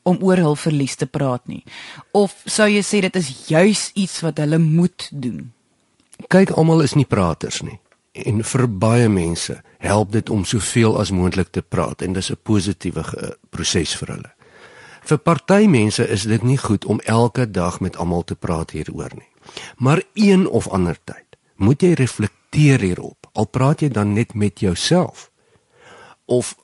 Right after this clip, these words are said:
Speaker 2: met 'n denkbeeldige persoon of met 'n vreemdeling. Maar daar is baie te sê vir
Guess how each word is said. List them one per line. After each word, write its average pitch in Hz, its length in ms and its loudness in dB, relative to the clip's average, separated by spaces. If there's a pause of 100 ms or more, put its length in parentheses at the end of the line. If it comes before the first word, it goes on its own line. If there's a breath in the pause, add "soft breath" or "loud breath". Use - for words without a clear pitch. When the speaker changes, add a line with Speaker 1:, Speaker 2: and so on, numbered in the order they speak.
Speaker 2:
met 107 420 -2
'n 110 120 0
denkbeeldige 104 680 2
persoon 82 500 -4 (400 loud breath)
of 107 220 -2
met 107 220 0
'n 117 60 -2
vreemdeling. 127 760 2 (480)
Maar 120 280 0
daar 117 300 2
is 107 140 -4
baie 98 360 0
te 156 120 -2
sê 110 360 0
vir 104 280 0